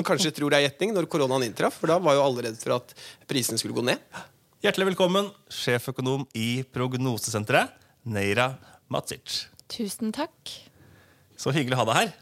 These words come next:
Speaker 3: Veldig hyggelig å være her.
Speaker 2: Du løper fra konferanse til konferanse.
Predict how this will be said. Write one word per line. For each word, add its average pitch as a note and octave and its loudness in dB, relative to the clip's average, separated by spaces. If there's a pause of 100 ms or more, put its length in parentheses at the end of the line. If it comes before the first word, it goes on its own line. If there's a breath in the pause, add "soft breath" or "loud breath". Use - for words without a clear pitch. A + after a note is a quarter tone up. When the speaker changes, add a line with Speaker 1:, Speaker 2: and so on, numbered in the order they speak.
(140)
Speaker 3:
Veldig C4 0
hyggelig G#3 -2
å - -2
være G3 0 (120)
her. - -8 (340)
Speaker 2:
Du C3+ 2
løper A2 2
fra B2+ 0
konferanse A#2 -2
til B2 -6
konferanse. A#2+ 2